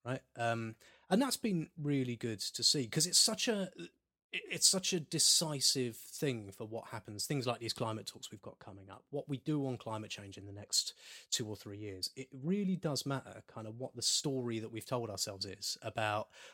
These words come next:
whether the economic response to the pandemic is business as usual or business as usual but better, right? It does matter. And yeah, you're right, there are other things as well, you know, and, uh, uh,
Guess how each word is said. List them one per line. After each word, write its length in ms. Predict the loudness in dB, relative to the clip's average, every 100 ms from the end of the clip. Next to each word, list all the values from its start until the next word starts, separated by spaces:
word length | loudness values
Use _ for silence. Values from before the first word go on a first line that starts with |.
| -2
whether 400 | 0 2 2 0 -8 -6
the 240 | -6 -6 -10 _ _ -6
economic 420 | -6 -2 -2 -2 -2
response 360 | -2 -2 -2
to 40 | -2
the 40 |
pandemic 480 | -4 -6 -4 -4 -6
is 100 | -10
business 380 | -4 -2 -2 -4
as 100 | -6
usual 440 | -6 -6 -8 -10 -8
or 100 | -8
business 380 | -8 -8 -8 -8
as 100 | -8
usual 260 | -10 -12 -14
but 120 | -14
better, 400 | -14 -12 -14 -14 -20 -16
right? 140 | -14
It 100 | -6
does 240 | -2 -2 -4
matter. 400 | -10 -10 -14 -16 -16 -14 -10 0
And 120 | 2
yeah, 60 | 4
you're 180 | 2
right, 220 | 2 0 2
there 100 | 0
are 80 |
other 160 | 0 -4
things 240 | -4 -4
as 100 | -2
well, 200 | 0 0
you 120 | 0 0
know, 140 | 2
and, 100 | 2
uh, 60 | 0
uh, 80 | -6